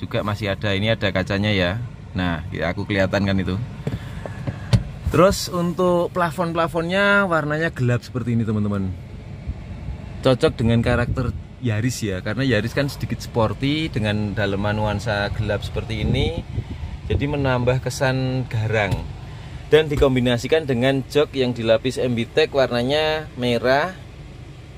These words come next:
dan hitam. Hitam kan setema dengan ini. Terus untuk audionya ini nyala normal, tapi nggak saya cek ya teman-teman ya, saya takutnya kena copyright. Untuk handremnya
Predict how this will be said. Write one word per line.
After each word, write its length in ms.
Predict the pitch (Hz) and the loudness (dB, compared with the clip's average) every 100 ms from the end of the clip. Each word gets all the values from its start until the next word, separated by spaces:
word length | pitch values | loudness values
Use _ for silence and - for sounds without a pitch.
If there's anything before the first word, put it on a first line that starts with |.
| - | -6
dan 240 | - 131 135 | 4 4 4
hitam. 480 | - 123 107 95 101 | 2 2 2 0 -4
Hitam 320 | - 131 143 | 0 0 0
kan 320 | 143 147 135 - - - - - - | -2 -4 -6 -8 -6 -2 -2 -2 -4
setema 560 | - - 127 117 113 113 | -8 -10 -6 -2 0 0
dengan 240 | 110 107 | -2 -4
ini. 320 | 107 104 95 90 - - - - - - - - - - | -4 -4 -6 -12 -20 -20 -20 -18 -14 -14 -14 -16 -16 0
Terus 160 | 143 139 | 0 2
untuk 320 | 143 147 131 | 0 2 4
audionya 880 | 147 139 123 113 131 165 170 165 160 | 4 2 -2 -2 0 0 0 -2 -2
ini 560 | 131 131 151 151 143 - | -4 -4 -4 -4 -6 -6
nyala 480 | 113 110 113 139 156 | -4 -2 0 0 0
normal, 720 | 131 110 127 147 160 160 156 - - | -2 -2 0 0 0 -4 -10 -14 -8
tapi 240 | 107 135 | -6 -2
nggak 160 | 123 117 | -2 0
saya 320 | 110 110 110 - - | 2 2 2 -2 -10
cek 160 | 131 120 | -6 -4
ya 80 | 104 | -6
teman-teman 400 | 104 104 104 104 | -6 -8 -8 -8
ya, 160 | 92 | -6
saya 160 | 113 113 | -4 -4
takutnya 400 | 110 107 107 104 | -4 -4 -4 -2
kena 160 | 104 | -2
copyright. 560 | 87 101 107 104 113 143 - - - - - | 0 0 0 4 4 2 -4 -20 -20 -10 -6
Untuk 240 | 117 123 | 0 2
handremnya 800 | 117 107 104 113 131 156 160 170 | 2 2 2 2 2 4 2 -2